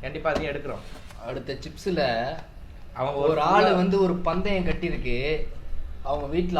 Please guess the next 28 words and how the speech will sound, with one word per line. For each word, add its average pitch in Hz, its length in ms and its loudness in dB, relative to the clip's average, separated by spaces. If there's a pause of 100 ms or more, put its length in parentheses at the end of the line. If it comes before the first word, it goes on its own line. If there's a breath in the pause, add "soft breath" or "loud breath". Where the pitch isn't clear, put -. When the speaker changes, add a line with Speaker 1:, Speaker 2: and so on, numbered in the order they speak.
Speaker 2:
அவங்க 147 240 2
வந்து 147 180 -6
இவ்வளோ 143 260 0
உரப்பு 143 300 0
திம்பாங்க, 127 360 -2 (480)
இவரை 175 300 0
பத்தி 175 200 -2 (100)
சொல்லுங்க, 160 320 -4 (180)
அவரை 156 300 0
பத்தி 160 240 -4
சொல்லுங்க, 139 280 -6 (560)
இன்னொருத்தர்கிட்ட 156 540 -2
கேக்குறாரு, 131 460 -2 (1080)
இவர் 170 180 -2
எப்படி 175 180 0
திம்பாரு, 143 260 0
அவர் 143 140 2
எப்படி 147 180 -6
திம்பாருன்னு 135 400 -6
உரப்பு. 127 260 -4 (380)
இதெல்லாம் 170 280 0
வந்து 185 140 2
அவருக்கு 180 240 2
ஒரு - 140 -8
சேலஞ்சே 185 380 2
கிடையாதான், 165 420 0 (1600 loud breath)
பண்றேன்னு 175 360 2
இருக்காரு. 156 300 0